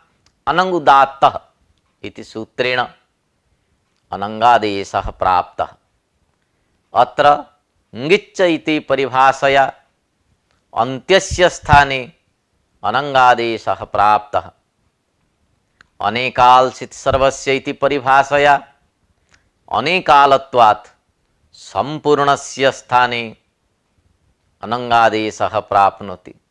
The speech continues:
अनेकाल् सूत्रं यद्यपि परं तथापि तं बाधित्वा ङिच्च इति अपवादत्वात्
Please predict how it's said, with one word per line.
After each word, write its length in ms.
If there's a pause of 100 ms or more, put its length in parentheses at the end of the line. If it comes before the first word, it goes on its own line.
(1080)
अनेकाल् 600
सूत्रं 560
यद्यपि 580
परं 380 (920)
तथापि 580 (1160)
तं 240
बाधित्वा 880 (920)
ङिच्च 520
इति 440
अपवादत्वात् 1120